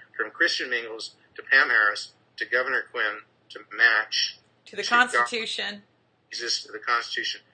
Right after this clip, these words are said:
Speaker 1: The whole schmear. I
Speaker 2: All
Speaker 1: mean,
Speaker 2: of it.
Speaker 1: really, if anybody can keep up with this.
Speaker 2: <laughs>
Speaker 1: I mean, no, but seriously, we could have done, like,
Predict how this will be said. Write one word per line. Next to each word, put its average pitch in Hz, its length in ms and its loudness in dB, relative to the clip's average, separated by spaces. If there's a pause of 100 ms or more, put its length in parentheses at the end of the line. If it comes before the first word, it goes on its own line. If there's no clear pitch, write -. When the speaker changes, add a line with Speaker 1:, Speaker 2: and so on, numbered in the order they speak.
(160)
Speaker 1:
The - 80 -10
whole 180 180 -6
schmear. 120 520 -2 (280)
I 120 60 -2
Speaker 2:
All 185 60 0
Speaker 1:
mean, 185 160 0
Speaker 2:
of 165 60 -10
it. 160 180 -10
Speaker 1:
really, 143 220 2
if - 100 -2 (100)
anybody 139 240 -2
can 120 140 -18
keep 120 240 -10
up 127 160 -2
with 110 160 -10
this. - 340 -12 (200)
Speaker 2:
<laughs> - 200 -16
Speaker 1:
I 262 380 2
mean, 254 140 -2 (580)
no, 151 180 0
but 131 140 -4
seriously, - 400 4
we 147 100 -6
could 170 160 -2
have 160 120 -6
done, 135 200 2
like, 123 240 0